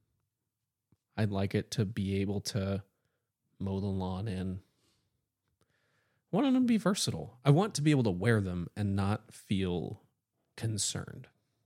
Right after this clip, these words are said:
So that was, that was kind of front of mind of like, these, these are the watches I'm gonna be wearing. This isn't a special occasion watch. This isn't a, you know, a safe baby kind of thing. We're talking functional,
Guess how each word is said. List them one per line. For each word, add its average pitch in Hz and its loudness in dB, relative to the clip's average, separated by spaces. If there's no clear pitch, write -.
So 165 2
that 240 2
was, 185 2
that 131 4
was 156 2
kind 127 4
of 104 2
front 110 0
of 92 -4
mind - -6
of - -12
like, - -6
these, 143 4
these 175 4
are 202 2
the 165 4
watches 123 4
I'm 104 2
gonna 101 2
be 82 0
wearing. 82 -4
This 117 0
isn't 123 -2
a - -2
special - -4
occasion 135 6
watch. 117 -2
This 110 0
isn't 104 0
a, 85 -6
you 107 -2
know, 78 -4
a - -6
safe - 0
baby 107 2
kind 107 0
of 98 -4
thing. 95 -2
We're 117 -2
talking 101 0
functional, 117 2